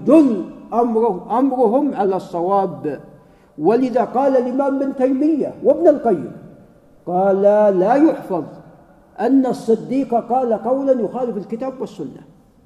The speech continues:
هذا طبعا توفيق من رب العالمين. ثاني اثنين إذ هما في الغار، صاحب رسول الله عليه الصلاة والسلام في الجاهلية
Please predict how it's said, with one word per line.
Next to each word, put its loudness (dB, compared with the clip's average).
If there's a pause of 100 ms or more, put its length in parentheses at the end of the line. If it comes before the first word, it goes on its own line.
(340)
هذا -12
طبعا -10
توفيق -8
من -10
رب -8
العالمين. -4 (360)
ثاني 2
اثنين 0
إذ -4
هما 2 (600)
في 2
الغار، 2 (140)
صاحب 4
رسول 0
الله 0
عليه 2
الصلاة -6
والسلام -4
في -8
الجاهلية 0